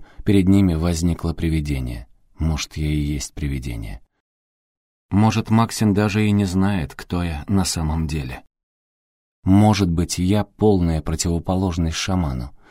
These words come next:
Может, однажды я сотворю что-нибудь этакое, и все обо мне узнают. Может, тогда я и вернусь к жизни. Может, именно тогда люди наконец смогут взглянуть на меня, потому что им придётся это сделать.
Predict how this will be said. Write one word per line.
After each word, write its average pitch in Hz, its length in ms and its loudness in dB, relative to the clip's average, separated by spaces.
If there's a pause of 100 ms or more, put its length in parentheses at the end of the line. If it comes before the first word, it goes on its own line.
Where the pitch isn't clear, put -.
(320)
Может, 101 400 4
однажды 92 540 2
я 87 200 0
сотворю 95 480 0
что-нибудь 85 640 -2
этакое, 73 540 -6 (260)
и 98 140 2
все 107 260 4
обо 85 160 2
мне 85 220 2
узнают. 71 580 -4 (420)
Может, 101 400 4
тогда 98 340 2
я 90 280 2
и 90 40 2
вернусь 95 440 2
к 87 80 -8
жизни. 78 540 -2 (420)
Может, 101 360 4
именно 107 360 6
тогда 104 380 2
люди 95 280 4
наконец 92 480 2
смогут 90 460 2
взглянуть 90 560 0
на 78 60 -2
меня, 71 260 0
потому 87 340 0
что - 160 -8
им 107 240 0
придётся 98 640 -2
это 64 180 -8
сделать. 76 560 -4